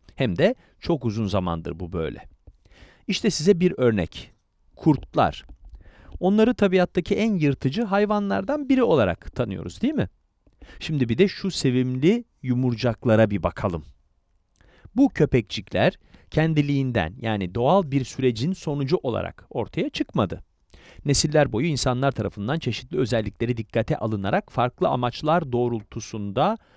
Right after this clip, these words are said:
ehlileştirilip ya da evcilleştirilip beslendiler. Kimi çok ufak tefek ve sevimli olduğu, üstelik büyüdüğünde bile öyle kaldığı için,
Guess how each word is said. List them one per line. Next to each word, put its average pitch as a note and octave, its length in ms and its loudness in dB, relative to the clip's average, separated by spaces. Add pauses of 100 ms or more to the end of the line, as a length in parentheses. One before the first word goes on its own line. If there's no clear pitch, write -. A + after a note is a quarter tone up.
(520)
ehlileştirilip A#2 1080 0 (240)
ya F#2 160 -2
da F2 120 -4
evcilleştirilip G2 1120 -4 (300)
beslendiler. G#2 840 0 (800)
Kimi C4 380 2
çok - 240 2
ufak - 240 2
tefek C#3+ 300 0
ve A2+ 60 0
sevimli A#2+ 500 0 (120)
olduğu, F#2+ 600 -2 (180)
üstelik E3 680 0
büyüdüğünde B2 760 2
bile F2 340 -2
öyle G2+ 280 0
kaldığı F#2 480 0
için, B2+ 460 -4